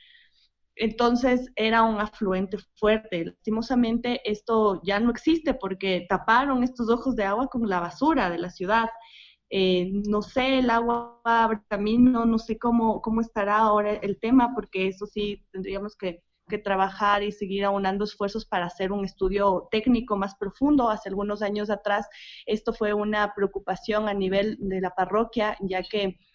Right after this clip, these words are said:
había un peligro constante, no solo por el manejo de los gases metanos y lex-, lixiviados del tema del basurero,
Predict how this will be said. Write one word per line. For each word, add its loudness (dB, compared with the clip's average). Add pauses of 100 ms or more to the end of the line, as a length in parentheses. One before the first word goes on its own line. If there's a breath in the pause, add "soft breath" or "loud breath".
(240)
había 4
un 2
peligro 0
constante, 0
no -4
solo -4
por 0
el -2
manejo -2
de -2
los -4
gases -2
metanos 0
y 0
lex-, -6
lixiviados 0
del -2
tema -2
del -2
basurero, -2